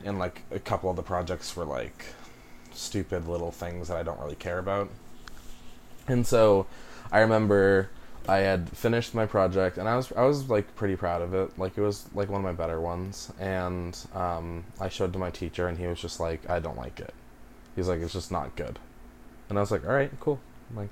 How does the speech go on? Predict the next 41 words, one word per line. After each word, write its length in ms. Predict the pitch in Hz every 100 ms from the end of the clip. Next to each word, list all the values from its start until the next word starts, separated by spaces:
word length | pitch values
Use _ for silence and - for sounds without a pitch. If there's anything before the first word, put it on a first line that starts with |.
| -
I 80 | 104
get 200 | 123 104
it." 60 | 113
Like, 180 | 98 98
you 80 | 113
know, 120 | 98
people 240 | - 147
have 80 | 147
their 100 | 135
own 100 | 123
opinions. 420 | 120 117 113 123 113
If 100 | 101
you 60 |
don't 120 | 101 92
like 180 | 101
it, 60 | 98
you 60 | 101
don't 120 | 113
like 180 | 127 95
it. 100 | 85
That's 160 | 90
cool. 280 | - 113 80 - - - - - -
But, 120 | 110
like, 300 | 113 101 -
for 120 | -
some 260 | 113 120 110
reason, 280 | 110 101 98
he 100 | 95
just 180 | 90 -
decided 360 | 92 98 92
to 80 | 85
sit 220 | - 92
there 200 | 87 85
and 100 | 85
just 160 | 82 -
go, 160 | 85 80
like, 260 | 80 -
"I 60 | 87
don't 160 | 85 55
like 220 | 64 -
it." 160 | -